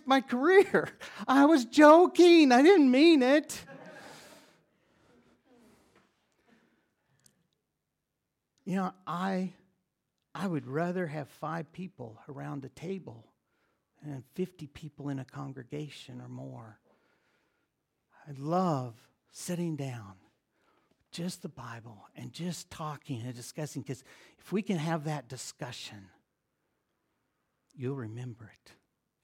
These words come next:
If you can dig in and discover for your own, you remember it. And that's what I like doing. Well, I do like preaching too, but, uh, another thing is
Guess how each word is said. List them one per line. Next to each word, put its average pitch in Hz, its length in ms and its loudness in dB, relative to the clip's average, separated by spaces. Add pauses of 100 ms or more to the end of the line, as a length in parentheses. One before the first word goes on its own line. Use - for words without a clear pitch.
(1700)
If - 80 -12
you 214 80 -2
can 180 120 -4
dig 160 340 -4
in 160 280 0
and 120 120 -10
discover 143 440 -14
for 135 180 -14
your 131 160 -6
own, 131 160 -6
you 135 160 -10
remember 131 560 -12
it. - 340 -20 (1800)
And 143 80 -10
that's 165 240 -6
what 175 80 -6
I 160 80 -4
like 156 320 -8
doing. 123 480 -10 (500)
Well, 196 140 -2
I 185 200 0
do 160 220 -6
like 135 300 -6
preaching 123 460 -14
too, 113 500 -8
but, 113 160 -10 (1040)
uh, 123 340 -8 (580)
another 175 200 -6
thing 147 200 -10
is 117 180 -14